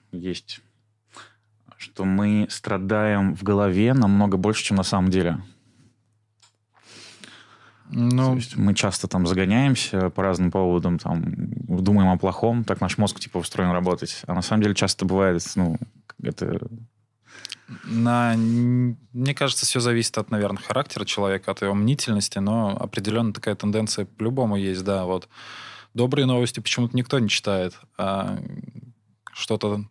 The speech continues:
Speaker 2: такого негативного, гадалки хлебом не корми, гадалки не ходи, лишь бы почитать, да.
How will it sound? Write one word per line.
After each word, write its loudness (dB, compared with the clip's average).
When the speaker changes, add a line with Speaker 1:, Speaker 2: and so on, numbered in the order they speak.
Speaker 2:
такого 0
негативного, 2
гадалки -2
хлебом -2
не 0
корми, -2
гадалки -2
не -2
ходи, -2
лишь 0
бы -2
почитать, -4
да. -6